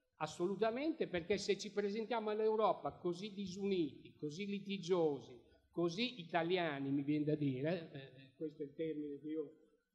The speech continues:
penso che perderemo su tutta la linea. Sicuramente vinceranno gli stati che si presentano uniti,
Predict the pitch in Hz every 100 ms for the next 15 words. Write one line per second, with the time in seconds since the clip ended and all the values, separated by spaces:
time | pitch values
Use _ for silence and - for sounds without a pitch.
0 | - - - - - - 226 269 214 202
1 | 202 196 196 208 220 185 220 208 208 202
2 | 190 165 139 139 143 151 - 170 214 233
3 | 262 285 269 180 208 208 240 240 220 269
4 | 214 175 170 220 208 175 156 175 165 196
5 | 196 190 196 220 262 - 302 - -